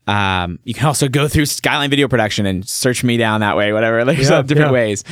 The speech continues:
Speaker 1: Um, if you are interested in giving, don't just, like, give online, right? I,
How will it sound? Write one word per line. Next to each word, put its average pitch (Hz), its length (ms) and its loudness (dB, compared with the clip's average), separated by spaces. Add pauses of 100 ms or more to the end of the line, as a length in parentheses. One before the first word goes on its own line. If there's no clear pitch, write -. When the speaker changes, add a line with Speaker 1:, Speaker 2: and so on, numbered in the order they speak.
(360)
Speaker 1:
Um, 107 600 0 (120)
if 170 160 -4
you 180 140 2
are 190 120 2
interested 185 320 -2
in 165 60 -4
giving, 160 520 0 (600)
don't 196 180 2
just, 214 220 0
like, 113 260 0
give 120 240 2
online, 117 560 2
right? 139 320 0
I, 127 180 0